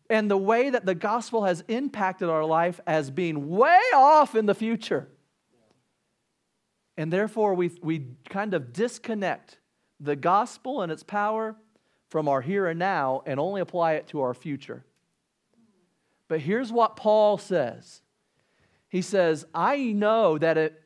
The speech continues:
immediately and eternally my life has been changed because of the gospel message. I know that to be true." But he says, "I also know the change here and now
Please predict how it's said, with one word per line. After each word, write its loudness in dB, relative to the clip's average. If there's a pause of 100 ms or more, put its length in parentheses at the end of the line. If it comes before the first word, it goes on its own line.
immediately -2
and -4
eternally -2
my 2
life 2
has -8
been -6
changed -6
because -4
of -6
the -6
gospel -2
message. -8 (320)
I 2
know 2
that 0
to -8
be -2
true." -10 (400)
But -4
he 0
says, 0
"I 4
also 2
know 0
the -2
change -6
here -4
and -4
now 0